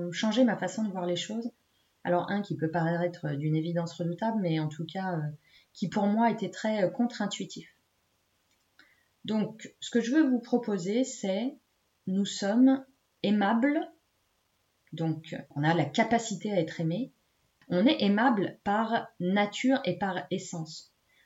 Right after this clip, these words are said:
Nous sommes aimables, point. Euh, tous, toutes et tout le temps. Point. Ça n'a rien à voir avec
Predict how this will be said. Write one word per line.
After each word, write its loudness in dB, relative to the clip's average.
Nous 4
sommes 6
aimables, 0
point. -6
Euh, -4
tous, 0
toutes -4
et 2
tout 0
le -2
temps. -6
Point. -2
Ça -2
n'a 4
rien 4
à 4
voir 0
avec 0